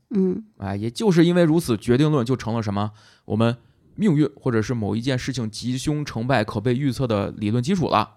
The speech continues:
Speaker 1: 对。
Speaker 2: 哎，呃，有的朋友这个时候可能就会问了，“你说了半天，说这个决定论是预测的基础，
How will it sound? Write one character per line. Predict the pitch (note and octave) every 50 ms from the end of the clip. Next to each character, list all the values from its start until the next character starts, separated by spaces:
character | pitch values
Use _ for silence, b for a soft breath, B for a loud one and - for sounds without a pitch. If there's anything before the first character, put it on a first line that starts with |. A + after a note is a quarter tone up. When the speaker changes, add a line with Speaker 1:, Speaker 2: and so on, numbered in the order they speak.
| _ _ _
Speaker 1:
对。 | - - D#3 D3
Speaker 2:
哎， | C#3+ G#2+ G#2 F2+ - - b b b b b b b b b b b b
呃， | - A2+ G#2
有 | G#2+ B2+
的 | C3+ D#3
朋 | D#3 D3 C3+
友 | C#3+ C#3+ C#3 C3
这 | B2 E3
个 | D3 B2
时 | A2+ B2
候 | A#2+ A#2+
可 | A2+ -
能 | A2+ G#2+
就 | A2 A#2
会 | A2 A#2+
问 | A#2 B2+ C3+ B2
了 | A2 F#2+ - - _ _ _ _ _ _ _
，“你 | - G#2
说 | - - - F3 F#3
了 | F3+
半 | E3 E3+ D3+
天， | D3+ E3 E3+ F3+
说 | E3 - - D#3+ E3
这 | D3+
个 | - D#3+
决 | - - A#2+ B2 C#3+
定 | D#3+ G3 F3+ F3
论 | F#3+ G#3 F#3 D#3
是 | C3 C#3 D3 B2+
预 | - G3 F3
测 | D3 C3 F3+ F3
的 | C#3+ B2
基 | A#2 C3 E3 E3+
础， | - A2 A2